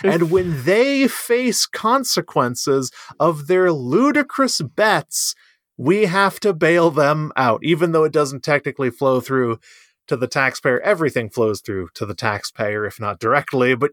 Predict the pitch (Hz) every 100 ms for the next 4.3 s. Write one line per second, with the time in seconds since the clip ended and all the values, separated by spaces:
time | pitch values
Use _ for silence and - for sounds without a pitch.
0 | - 131 127 117 117 143 175 156 127 107
1 | 92 82 - _ _ _ _ _ _ _
2 | - 240 240 - 277 - 240 247 247 226
3 | 240 240 131 110 - 147 170 214 226 226
4 | 247 160